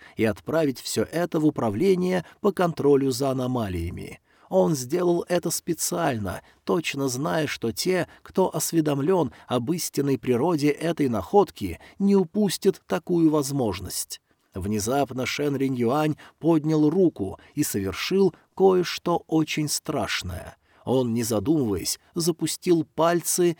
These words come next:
себе в грудь. Сюаньцзы едва не подскочил от шока. «Ты?» Прямо у него на глазах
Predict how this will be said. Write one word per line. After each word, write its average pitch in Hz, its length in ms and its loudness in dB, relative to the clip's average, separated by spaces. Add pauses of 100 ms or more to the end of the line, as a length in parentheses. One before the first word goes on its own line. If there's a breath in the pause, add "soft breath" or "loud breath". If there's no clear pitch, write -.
себе 123 500 -2
в 110 100 -4
грудь. 101 460 -4 (300)
Сюаньцзы 92 800 -2 (180 loud breath)
едва 147 520 -2
не 151 120 2
подскочил 131 680 -2
от - 200 -6
шока. - 560 -4 (400)
«Ты?» 156 360 6 (380)
Прямо 117 440 -2
у 113 60 0
него 110 260 0
на 120 100 0
глазах 107 640 -2